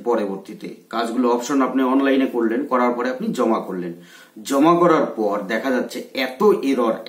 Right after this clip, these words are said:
এত এরর, সত্যি সত্যি মেনে নেওয়া যায় না।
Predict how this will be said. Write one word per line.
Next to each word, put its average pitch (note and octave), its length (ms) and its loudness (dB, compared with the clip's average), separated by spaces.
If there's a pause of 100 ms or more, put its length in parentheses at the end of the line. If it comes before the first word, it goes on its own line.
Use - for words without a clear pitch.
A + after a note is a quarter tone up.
এত B2+ 120 -4 (160)
এরর, G#2+ 240 4 (880)
সত্যি C3 380 -6
সত্যি A2+ 280 -4 (840)
মেনে C#3 340 4
নেওয়া A#2+ 200 2 (100)
যায় F#2 240 -8
না। F#2 60 -14